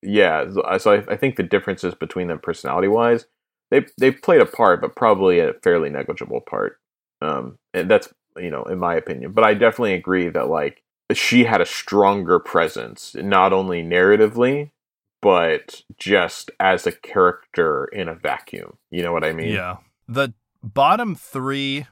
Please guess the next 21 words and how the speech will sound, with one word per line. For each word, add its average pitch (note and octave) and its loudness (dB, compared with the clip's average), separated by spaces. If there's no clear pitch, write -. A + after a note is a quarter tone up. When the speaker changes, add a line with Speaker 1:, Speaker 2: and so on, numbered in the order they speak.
Speaker 2:
for C3 -10
these B2+ -8
would A#2 -8
be A2+ -8
Child C#3 2
rerun, B2+ -2
Klee C3+ -8
rerun, A#2+ -6
and A2+ -8
then G#2+ -10
not B2 -2
the A#2 -2
third A#2+ -6
worst G#2+ -8
selling G#2+ -6
banner, F#2+ -10
but G#2 -8
that A2+ 0
would A2+ -4
be G#2 -10
Kokomi F#2+ -10